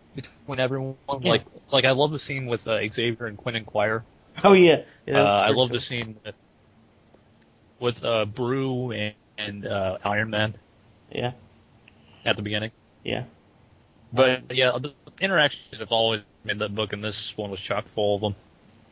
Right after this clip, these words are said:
Speaker 2: Yeah. Um,
Speaker 1: So, but what did you think?
Speaker 2: Well, yeah, I'm on board with you, but I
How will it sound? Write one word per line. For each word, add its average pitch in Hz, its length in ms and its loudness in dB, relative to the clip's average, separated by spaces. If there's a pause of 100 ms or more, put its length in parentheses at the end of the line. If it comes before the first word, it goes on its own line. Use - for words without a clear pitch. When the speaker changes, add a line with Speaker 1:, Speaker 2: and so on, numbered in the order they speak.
(120)
Speaker 2:
Yeah. 113 180 -10 (400)
Um, 135 540 0 (320)
Speaker 1:
So, 101 460 2 (260)
but 120 160 4
what 113 200 0
did 120 120 -4
you 117 140 -14
think? 101 140 -14 (460)
Speaker 2:
Well, 185 260 6
yeah, 185 340 4
I'm 151 220 0
on 139 180 -2
board 135 260 6
with 131 40 -6
you, 127 120 -2
but - 220 -2 (160)
I 151 160 -2